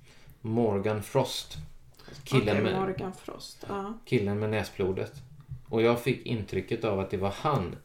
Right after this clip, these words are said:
Speaker 1: som hade skrapat ihop det här gänget från början. Och en grej till.
Speaker 2: Vadå?
Speaker 1: Alltså, jag vet inte. Jag, jag vet att du tyckte att det var något med... Alltså, jag var tvungen att fråga henne vad hon menade med "It grabbed me".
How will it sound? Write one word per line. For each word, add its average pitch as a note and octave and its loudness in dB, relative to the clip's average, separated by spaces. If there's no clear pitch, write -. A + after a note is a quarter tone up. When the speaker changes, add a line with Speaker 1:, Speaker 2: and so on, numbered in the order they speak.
Speaker 1:
som - -6
hade F#2 0
skrapat G2 2
ihop C3+ 0
det G#2+ -6
här F#2+ -4
gänget F2+ -6
från F2+ -2
början. G2+ 2
Och B2 2
en D#3+ 2
grej G#2+ 4
till. - -2
Speaker 2:
Vadå? F#3+ 0
Speaker 1:
Alltså, G#2+ 0
jag F#2+ -8
vet B2+ 2
inte. G2 0
Jag, - -2
jag C3+ 6
vet C#3+ 4
att - 0
du - -8
tyckte G#2+ -4
att G2 -2
det G#2 0
var A2 2
något F#2+ -2
med... F#2 -2
Alltså, A2 -2
jag A#2+ 6
var A#2+ 4
tvungen A2+ 0
att G2 -4
fråga G2+ 2
henne F#2+ 0
vad G2 -2
hon G2+ 0
menade F#2 0
med F#2 0
"It - -6
grabbed G#2+ 2
me". D2 -2